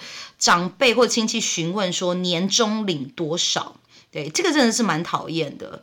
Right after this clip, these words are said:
但是我是蛮想问问大家，大家觉得除了爸妈之外，还可以接受多亲近的这个亲戚问到年终，还是通通都不行？比如说很常，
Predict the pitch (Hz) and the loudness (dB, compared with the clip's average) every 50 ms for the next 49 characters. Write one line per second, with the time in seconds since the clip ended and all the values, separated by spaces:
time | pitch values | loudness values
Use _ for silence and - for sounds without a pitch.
0 | - - - - 392 403 440 359 247 202 220 254 277 233 196 202 208 202 160 165 | -20 -8 0 2 4 6 6 6 6 6 4 2 2 0 0 0 0 -2 -2 -2
1 | 190 196 185 185 185 185 170 156 160 160 165 - 302 330 302 320 311 311 302 - | 0 0 -2 -2 -2 -2 -2 -2 -2 -4 -4 -2 -2 0 2 2 2 2 2 0
2 | 202 175 180 180 170 165 - - - - - - - _ - - - 254 262 269 | 0 2 2 2 2 0 -2 -8 -14 -20 -20 -20 -20 _ -4 -2 0 2 2 4
3 | 254 240 240 - 294 277 240 226 220 214 214 214 - 190 196 214 208 190 180 - | 2 2 2 2 2 4 4 4 2 2 0 0 -2 -2 2 2 2 2 2 2
4 | 196 202 - - 285 226 190 - - - 196 190 - 202 180 - - 175 147 165 | 0 0 2 2 2 0 0 0 0 -2 0 0 0 -2 -2 -2 -2 -2 0 0
5 | - - - - 202 185 190 196 - - - 202 170 160 151 156 147 139 139 135 | 0 0 0 0 0 -2 -2 -2 -2 -2 -2 -2 -2 -4 -6 -8 -8 -10 -12 -14
6 | - - - - 170 165 156 151 - - - 185 185 - - 208 185 165 - 196 | -14 -12 -10 -6 -4 -4 -4 -2 -2 -2 -2 -2 -2 -4 -2 -4 -4 -6 -6 -6
7 | 185 156 160 180 165 156 151 - - _ _ 160 170 151 139 151 147 - 170 151 | -6 -4 -2 -2 -2 -2 -2 -6 -12 _ _ -8 -8 -6 -6 -6 -6 -4 -6 -6
8 | 147 151 175 175 220 220 208 202 185 185 180 170 175 165 160 156 - - - - | -4 -4 -2 -2 -2 -2 -2 -4 -4 -4 -4 -6 -6 -8 -6 -6 -8 -8 -8 -12
9 | - _ - 190 180 185 202 196 226 214 208 208 208 208 208 208 214 220 214 - | -16 _ -6 -4 -4 -4 -2 0 0 2 2 2 2 2 0 0 -2 -4 -6 -12
10 | - - - _ _ _ _ _ - 175 170 156 - - 180 165 156 151 151 151 | -20 -20 -20 _ _ _ _ _ -8 -6 -6 -4 -2 -2 0 0 0 0 -2 -4
11 | 156 165 | -6 -8